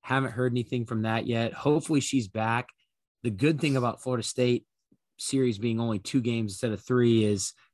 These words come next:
you could go with Kelly Maxwell and Morgan Day, maybe let Miranda Elish rest a little bit before O U, but don't have an update there. And then on the baseball side,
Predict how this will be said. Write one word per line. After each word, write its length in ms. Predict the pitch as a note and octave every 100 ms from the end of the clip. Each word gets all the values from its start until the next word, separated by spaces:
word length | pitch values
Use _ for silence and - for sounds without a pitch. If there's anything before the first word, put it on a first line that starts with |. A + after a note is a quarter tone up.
| -
you 100 | B2
could 160 | B2
go 160 | G2 B2
with 160 | A#2+ -
Kelly 220 | B2 A#2
Maxwell 380 | G#2+ G#2+ - A2+
and 80 | G#2+
Morgan 300 | G#2+ G2 G2
Day, 440 | F#2+ B2 A#2+ A#2
maybe 240 | G#2+ G#2+ G#2
let 160 | G#2+ -
Miranda 320 | G#2+ G#2 G2+
Elish 260 | G2+ - A2+
rest 280 | A2 -
a 20 | A#2
little 160 | A2
bit 240 | G2 G#2+ -
before 340 | G2 G#2 G2+
O 80 | G2+
U, 500 | G2 G#2+ A2 A2 G#2 - - _ -
but 140 | A2+
don't 220 | C#3 C3+
have 100 | C3+
an 80 | B2+
update 320 | B2+ - A#2
there. 240 | A#2+ A#2+ A#2
And 100 | A2+
then 100 | A2
on 100 | G#2+
the 60 |
baseball 460 | F#2 B2 E3 - A2+
side, 400 | - A2 G#2 G2